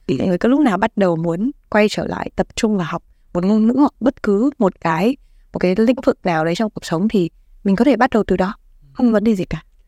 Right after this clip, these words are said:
Speaker 1: Em rất là cảm động khi nghe chia sẻ của chị về câu chuyện về cô giáo dạy văn của mình. Và em nghĩ là bất cứ giáo viên nào trên đời đều muốn để lại những cái ấn tượng và những cái impact nhất định cho học sinh của mình. Cảm ơn chị rất nhiều đã dành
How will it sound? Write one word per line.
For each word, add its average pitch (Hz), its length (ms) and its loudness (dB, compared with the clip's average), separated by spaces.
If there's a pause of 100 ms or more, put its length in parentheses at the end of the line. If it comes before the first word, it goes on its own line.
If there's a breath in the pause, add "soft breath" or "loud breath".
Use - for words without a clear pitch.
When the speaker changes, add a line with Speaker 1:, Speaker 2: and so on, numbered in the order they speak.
(180)
Speaker 1:
Em 135 180 4
rất 180 140 4
là 175 180 4
cảm 117 200 0
động 101 200 0
khi 127 140 0
nghe 127 340 2 (200)
chia 127 140 2
sẻ 110 180 -2
của 123 140 0
chị 92 260 -2
về 98 220 -4
câu 110 180 -2
chuyện 95 200 -2
về 95 140 -4
cô 113 120 -4
giáo 120 180 2
dạy 101 160 0
văn 107 240 -2
của 107 100 -10
mình. 107 240 -6 (360)
Và 127 80 -2
em 127 140 2
nghĩ 131 120 2
là 151 120 4
bất 160 300 0
cứ 156 140 4
giáo 170 240 4
viên 147 240 4
nào 120 140 0
trên 120 180 2
đời 107 240 -4 (320)
đều 127 240 2
muốn 127 220 2
để 117 160 2
lại 110 140 0
những 98 220 -2
cái 135 220 -2
ấn 185 260 2
tượng 101 240 2
và 101 80 0
những 98 260 0
cái 165 200 0 (760)
impact 160 580 2 (320)
nhất 165 200 0
định 110 180 0 (100)
cho 117 120 0
học 117 160 -4
sinh 123 200 -4
của 117 120 -4
mình. 139 200 2 (420)
Cảm 151 160 4
ơn 180 120 2
chị 123 180 0
rất 180 220 2
nhiều 131 220 2
đã 117 120 -2
dành 113 400 0